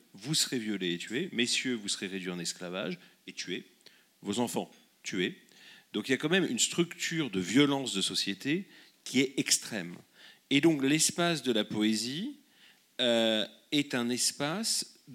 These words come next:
où ces règles-là, d'immenses violences de la société,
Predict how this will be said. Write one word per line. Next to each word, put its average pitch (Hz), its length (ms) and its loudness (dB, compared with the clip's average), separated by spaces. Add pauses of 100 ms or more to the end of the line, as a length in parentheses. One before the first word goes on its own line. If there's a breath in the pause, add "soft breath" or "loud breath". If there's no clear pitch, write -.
(460)
où 202 240 0
ces - 320 8
règles-là, 156 840 4 (140)
d'immenses 185 600 6
violences 131 420 0
de 101 80 -6
la 90 100 -10
société, - 520 -10